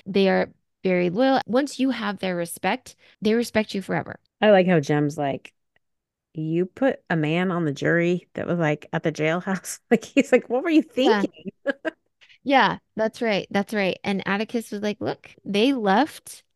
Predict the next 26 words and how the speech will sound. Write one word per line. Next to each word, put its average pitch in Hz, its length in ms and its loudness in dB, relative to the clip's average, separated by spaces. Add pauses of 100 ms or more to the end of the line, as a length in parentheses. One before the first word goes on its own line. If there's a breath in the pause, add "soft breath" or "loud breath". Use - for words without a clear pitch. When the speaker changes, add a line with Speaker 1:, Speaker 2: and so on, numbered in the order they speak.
(140)
Speaker 1:
that 208 300 -4
night 190 400 0 (480)
with 202 280 -4 (220)
new 214 240 2
respect 208 460 -2
for 185 120 -6
the 175 60 -4
Speaker 2:
Yep. 175 60 -6
Speaker 1:
Finches. - 560 -10 (420)
And 196 180 2
so 180 480 2 (560)
I 185 80 2
knew 180 140 6
that 180 160 2
it 175 100 0
would 180 140 0
be 175 160 -2
just 196 220 -6
fine 262 240 -4
to - 80 -14
have - 180 -10
him - 120 -8
on - 160 -8
the - 60 -10
jury." - 380 -12 (320)
Then 294 480 0